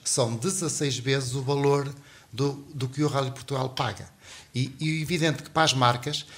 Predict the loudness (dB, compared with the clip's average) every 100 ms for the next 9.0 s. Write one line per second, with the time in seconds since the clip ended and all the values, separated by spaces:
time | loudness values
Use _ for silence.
0 | -16 -16 -8 0 2 2 0 0 0 0
1 | -2 -6 -4 0 0 0 -2 -6 -6 -2
2 | 0 0 0 -2 -4 -6 0 0 2 4
3 | 6 6 2 -2 -2 -4 -12 -6 -2 0
4 | 2 2 2 -4 -8 -6 -6 -6 0 2
5 | 4 2 0 2 4 4 4 2 -2 0
6 | 0 2 4 6 6 4 4 2 2 0
7 | 0 0 0 0 2 4 6 6 2 -2
8 | -2 0 0 -2 -2 -2 0 -2 -2